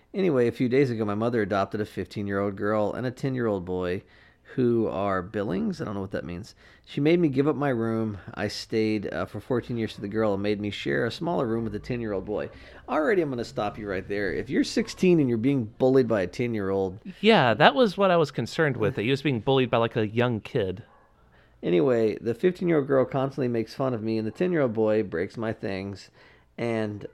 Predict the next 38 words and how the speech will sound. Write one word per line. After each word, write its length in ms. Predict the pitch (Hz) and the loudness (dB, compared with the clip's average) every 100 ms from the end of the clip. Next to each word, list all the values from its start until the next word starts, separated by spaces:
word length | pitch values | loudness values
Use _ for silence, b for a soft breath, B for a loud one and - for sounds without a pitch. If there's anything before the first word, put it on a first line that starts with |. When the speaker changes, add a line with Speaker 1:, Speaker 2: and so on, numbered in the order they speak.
| - | -6
Speaker 1:
I 580 | 95 104 101 101 104 101 | -2 0 0 0 0 0
don't 260 | 120 117 | -2 -2
give 160 | 117 127 | -4 -2
him 140 | 127 | -2
permission 440 | 117 110 120 127 110 | -6 -4 -4 -4 -8
to 60 | |
touch 280 | 107 113 - | -6 -6 -4
my 100 | 110 | -6
property. 480 | 110 139 131 - 85 | -4 -2 -2 -4 -6
I 20 | |
told 220 | 90 135 | -2 -2
my 100 | 117 | 0
mom, 320 | 110 120 120 120 | 0 0 2 2
"Either 140 | 113 | 2
give 160 | 104 113 | 2 0
me 120 | 117 | 2
back 220 | 110 107 | 2 2
my 100 | 101 | 0
room 380 | 98 113 123 120 B B B B | 0 0 0 -2 B B B B
or 80 | - | -4
make 220 | 120 123 | 0 0
the 80 | 120 | -2
ten-year-old 460 | 113 139 131 120 110 | -2 0 2 2 0
and 60 | |
fifteen-year-old 520 | 120 123 - 123 113 104 | -2 -6 -4 -2 -2 -2
kids 260 | 113 101 | -4 -4
share, 540 | - - 104 101 104 - B B | -4 0 2 2 0 -4 B B
or 60 | - | -6
make 220 | 117 160 | -2 0
a 20 | |
brand 300 | 147 151 175 | 0 0 2
new 120 | 180 196 | 4 6
room 220 | 170 139 | 6 4
for 160 | - | 2
one 160 | 123 107 | 0 0
of 60 | 95 | -2
them." 300 | 90 87 92 - - | -4 -4 -10 -18 -12
Uh, 460 | - 104 98 85 | -2 0 2 0